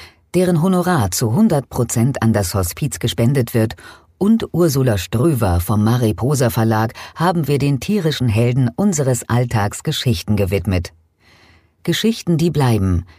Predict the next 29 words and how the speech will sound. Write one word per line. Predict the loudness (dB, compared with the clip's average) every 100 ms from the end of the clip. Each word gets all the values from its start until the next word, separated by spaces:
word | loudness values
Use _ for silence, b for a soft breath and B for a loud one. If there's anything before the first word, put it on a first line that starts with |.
| b _ _
genau | 0 2 2 2
wie | 0 0
Erinnerungen. | 0 2 2 2 0 0 0 0 -4 _ _ _ _ _ _ _ B B B B B
Ich | -4 2
wünsche | 2 2 2
mir | 2
von | 2 2
ganzem | 2 0 2 0
Herzen, | 2 2 0 -2 0 0 -2 B -4
dass | -2 0
Sie, | 0 0 -2 -4 b _
liebe | 2 2 4 2
Hörerinnen | 2 2 2 2 2 2 0
und | 0 0
Hörer, | 2 2 2 0 -4 b b
Freude | -8 -2 0 2 0 0
an | 0
unseren | 2 2 2 0 -2
Erzählungen | -4 -2 -2 0 2 2 2
haben | 2 2 2
und | 2 -2 -2
auch | -2 -2
Stevies | -6 -4 -2 0 0 -2
Geschichte | -2 -2 -2 -2 -2 0 0 -4 B
hinaus | -6 -2 2 2 2 0 -6
in | -4 0 2
die | 2 2
Welt | 2 0 -2
tragen. | -2 0 0 0 -2